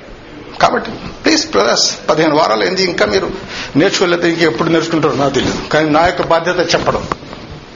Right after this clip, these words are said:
తెలిసిందా? అప్పుడు రసూలుల్లాహి స్వల్లల్లాహు అలైహి వసల్లం ఎప్పుడైతే, ఎందుకు, ఎందుకంటే ఇది మదీనా నుంచి నూట యాభై ఐదు కిలోమీటర్లు బయట ఉంది బదర్. అలాగే మక్కా నుంచి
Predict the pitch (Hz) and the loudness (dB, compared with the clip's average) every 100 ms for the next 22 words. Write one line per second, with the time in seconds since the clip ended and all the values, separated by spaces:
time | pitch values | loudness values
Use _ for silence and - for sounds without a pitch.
0 | - - - 165 170 170 143 165 - - | -20 -18 0 2 4 4 2 0 -4 -14
1 | - - - - - - - - - 320 | -16 -16 -16 -16 -18 -18 -2 2 2 4
2 | 240 196 214 185 - - - - - - | 4 4 0 -2 -6 -6 -12 -18 -18 -18
3 | - - - - - - 247 349 330 277 | -16 -16 -16 -18 -4 0 2 4 4 2
4 | - 233 214 220 208 214 214 214 214 165 | 4 2 2 2 2 2 2 2 0 2
5 | 247 330 269 - 185 220 - - - 277 | 2 4 2 2 2 2 -2 -8 0 2
6 | 233 202 208 294 294 262 247 - 196 226 | 2 2 4 4 4 4 2 2 2 2
7 | - - 170 220 277 262 254 233 233 220 | -2 -4 2 4 6 4 4 4 2 2
8 | - 233 240 226 180 180 151 123 98 - | 2 2 2 0 2 2 0 -4 -8 -12
9 | - - - - 160 127 - - - - | -16 -16 -4 0 2 0 -4 -12 -18 -20
10 | - - - - - - - - - - | -20 -18 -16 -16 -16 -18 -18 -18 -14 -12
11 | - - 214 269 240 175 220 247 311 269 | -2 2 2 2 2 2 0 2 2 2
12 | 247 - 196 240 | 0 0 0 -2